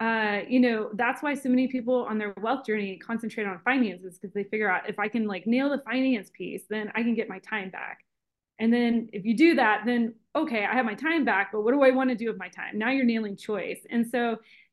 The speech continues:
yes, it's a yes and, right? Like, it can help you be more focused, but I think it's really when you start getting to the interior layer of that journey,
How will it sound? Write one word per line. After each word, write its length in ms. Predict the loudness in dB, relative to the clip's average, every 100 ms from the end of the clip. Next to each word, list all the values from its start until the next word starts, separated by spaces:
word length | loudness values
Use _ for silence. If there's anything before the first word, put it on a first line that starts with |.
| _
yes, 580 | 4 6 6 6 2 0 -2
it's 180 | 0
a 60 | 4
yes 260 | 4 4 0
and, 520 | -4 -4 -6 -10 -14 -4
right? 320 | 2 4 4
Like, 120 | 0
it 60 | 0
can 220 | 0 -2
help 200 | -4 -2
you 120 | 0
be 100 | 2
more 300 | 2 0 -4
focused, 540 | -4 -4 -2 -4 -6 -4
but 100 | -4
I 140 | -2
think 200 | -2 -2
it's 160 | -2 -6 -6
really 240 | -2 0 2
when 220 | 2 2
you 120 | 0
start 640 | -4 -10 -4 -2 -4 -8 _ _ _ _ _ -2
getting 280 | 0 2 0
to 100 | 0
the 180 | 0 2
interior 480 | 0 0 -2 0
layer 240 | 0 0 -2
of 80 | -4
that 200 | -6 -6
journey, 380 | -6 -4 -6